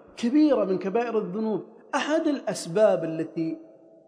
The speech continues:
تجعل هذا الأمر منتشرا في صفوف المسلمين هو الضعف العقدي، لأن لدينا مشكلة نحن في مجتمعاتنا المسلمة أو في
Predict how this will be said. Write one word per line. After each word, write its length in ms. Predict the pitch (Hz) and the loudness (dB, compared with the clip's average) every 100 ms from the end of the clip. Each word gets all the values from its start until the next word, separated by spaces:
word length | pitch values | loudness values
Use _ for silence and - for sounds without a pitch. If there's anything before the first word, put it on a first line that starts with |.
| _ _ | _ _
تجعل 360 | - 269 226 196 | -2 -2 0 0
هذا 280 | 185 220 202 | 2 2 2
الأمر 260 | 202 175 | 0 0
منتشرا 560 | 170 170 262 - 226 185 | 2 0 -2 -4 -4 -4
في 100 | 156 | -4
صفوف 340 | 170 190 214 | -8 -12 -10
المسلمين 500 | 226 208 180 214 269 | -6 -6 -8 -8 -6
هو 300 | 226 180 240 - - - | -4 -2 -4 -6 -18 -10
الضعف 380 | 165 165 226 196 | -10 -6 -8 -6
العقدي، 500 | 170 175 185 175 127 - - _ _ _ _ _ _ _ _ _ _ - | -6 -6 -6 -8 -10 -14 -20 _ _ _ _ _ _ _ _ _ _ 4
لأن 400 | 240 294 302 269 | 6 8 6 4
لدينا 380 | 254 311 339 | 4 4 4
مشكلة 480 | 277 311 - 214 170 | 4 2 0 0 2
نحن 280 | 175 - 180 | 0 0 -2
في 140 | 175 | 2
مجتمعاتنا 720 | 175 160 185 175 165 262 269 233 | 2 2 0 2 2 2 0 0
المسلمة 420 | 240 247 262 285 - | -2 0 -2 -2 2
أو 220 | 311 311 | 4 4
في 520 | 269 - 277 294 294 | 0 -2 0 0 -2